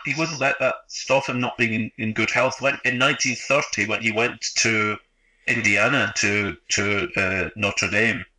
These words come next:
he was invited there to give some talks.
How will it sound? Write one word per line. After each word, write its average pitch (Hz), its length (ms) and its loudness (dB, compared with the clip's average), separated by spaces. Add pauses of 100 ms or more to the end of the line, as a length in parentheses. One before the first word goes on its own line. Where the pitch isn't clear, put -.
(560)
he 101 100 2
was 101 140 2
invited 104 520 0
there 101 220 2
to - 140 -4
give 95 200 0
some - 180 0
talks. - 680 -4